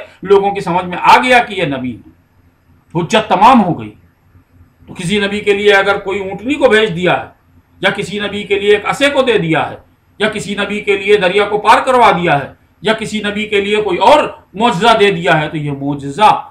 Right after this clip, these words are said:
ये बय्यनात में से था कि जो नबी या रसूल लेके आया था। और उसके साथ फिर वो किताब है जो दस्तावेज़ अल्लाह की तरफ से आया है, ये इंसानों का बनाया हुआ दस्तावेज़ नहीं है,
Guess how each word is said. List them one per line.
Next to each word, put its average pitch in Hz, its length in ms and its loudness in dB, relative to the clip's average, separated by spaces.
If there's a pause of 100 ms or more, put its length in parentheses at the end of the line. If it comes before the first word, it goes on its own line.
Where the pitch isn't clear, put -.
(180)
ये 170 120 -2
बय्यनात 151 640 2
में 139 120 -12
से 143 140 -14
था 147 200 0 (260)
कि 156 60 -8
जो 147 360 -4 (100)
नबी 160 480 -4
या 156 100 0
रसूल 151 380 -6
लेके 156 360 -4
आया - 240 -14
था। - 100 -20 (460)
और 175 120 0
उसके 170 180 -6
साथ 151 300 -2
फिर 143 100 -8
वो 143 140 -6
किताब 151 460 2
है 147 140 -4 (260)
जो 160 120 0
दस्तावेज़ 156 580 -4
अल्लाह 147 340 -2
की 165 140 -6
तरफ 147 240 -8
से - 120 -12
आया 135 280 -4
है, 127 200 -10 (220)
ये 165 120 -4
इंसानों 175 500 -2
का 156 120 -8
बनाया 143 300 -2
हुआ 139 200 -4
दस्तावेज़ 131 580 -10
नहीं 120 180 -12
है, 127 100 -12